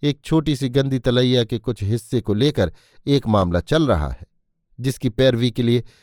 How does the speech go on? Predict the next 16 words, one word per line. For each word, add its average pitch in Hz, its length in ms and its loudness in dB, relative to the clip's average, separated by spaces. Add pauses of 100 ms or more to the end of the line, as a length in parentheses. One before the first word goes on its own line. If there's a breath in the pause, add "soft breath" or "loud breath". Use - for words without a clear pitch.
(220 soft breath)
कलकत्ते 131 460 0
से 117 140 -2
वकील 104 340 -2
बुलाए 117 340 2
गए 71 160 -4
हैं 62 160 -10 (360)
और 95 140 -2
फरियादी 110 520 2
की 104 100 -4
तरफ 117 240 0
से 127 180 -4 (320 soft breath)
उनचालीस 131 580 0
गवाह 104 420 2 (200)
हाजिर 107 360 0
हुए 87 220 -2
हैं। 67 160 -10